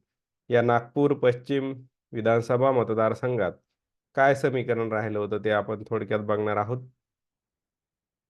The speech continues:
दोन हजार एकोणीसच्या विधानसभा निवडणुकीत या नागपूर पश्चिम विधानसभा मतदारसंघातून काँग्रेसचे उमेदवार विकास ठाकरे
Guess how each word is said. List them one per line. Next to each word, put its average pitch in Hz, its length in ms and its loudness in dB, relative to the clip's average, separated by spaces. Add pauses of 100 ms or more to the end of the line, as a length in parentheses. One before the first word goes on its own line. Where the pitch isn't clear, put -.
(180)
दोन 147 280 6
हजार 156 260 6
एकोणीसच्या 147 640 2
विधानसभा 127 580 2
निवडणुकीत 123 600 -2 (680)
या 120 280 6
नागपूर 123 440 0
पश्चिम 127 440 -2
विधानसभा 117 580 0
मतदारसंघातून 110 1040 -4 (720)
काँग्रेसचे 147 640 4
उमेदवार 127 440 2
विकास 123 520 -4
ठाकरे 123 440 -2